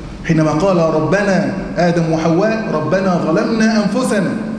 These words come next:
وإن لم تغفر لنا وترحمنا لنكونن من الخاسرين"، والتي أعلنها أبو البشرية الثاني نوح عليه السلام: "وإلا تغفر لي وترحمني أكن من الخاسرين". لمن تاب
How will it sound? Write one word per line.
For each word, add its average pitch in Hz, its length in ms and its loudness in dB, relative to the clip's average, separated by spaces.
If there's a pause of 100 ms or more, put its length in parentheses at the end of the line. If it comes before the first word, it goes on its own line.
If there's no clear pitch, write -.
(260)
وإن 170 300 2
لم 147 200 0
تغفر 202 420 0
لنا 175 480 2
وترحمنا 180 720 0
لنكونن 185 680 2
من 156 80 0
الخاسرين"، 147 920 0 (560)
والتي 240 380 2
أعلنها 220 640 0
أبو 220 120 2
البشرية 196 600 2
الثاني 196 460 0
نوح 196 240 0
عليه 185 300 0
السلام: 175 540 0
"وإلا 180 420 0
تغفر 208 460 0
لي 214 280 0
وترحمني 196 800 2 (420)
أكن 196 260 0
من 151 180 0 (140)
الخاسرين". 139 720 0 (1400)
لمن 156 320 2
تاب 185 380 0